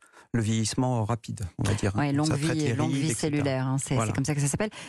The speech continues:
Speaker 2: Euh, tout est fait en France, la recherche, le développement,
Speaker 1: Oui.
Speaker 2: la fabrication à Adamarie-les-Lys. Aujourd'hui, vous êtes dans, dans soixante-dix pays.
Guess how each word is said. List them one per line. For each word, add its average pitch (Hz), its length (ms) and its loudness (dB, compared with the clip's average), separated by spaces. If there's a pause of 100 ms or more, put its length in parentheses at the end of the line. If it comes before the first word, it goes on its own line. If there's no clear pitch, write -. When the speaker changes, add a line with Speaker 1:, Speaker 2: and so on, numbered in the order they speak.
Speaker 2:
Euh, 180 160 2
tout - 220 -2
est 226 60 0
fait 220 140 -2
en 196 60 0
France, 185 420 -4
la 185 60 0
recherche, 170 420 0
le 175 100 2
développement, 160 460 0
Speaker 1:
Oui. - 40 2
Speaker 2:
la 180 60 0
fabrication 156 640 0
à 160 60 2
Adamarie-les-Lys. 147 880 2
Aujourd'hui, 156 260 2
vous 170 160 0
êtes 165 140 -2
dans, 147 200 0
dans 147 200 0
soixante-dix 185 640 0
pays. 196 340 0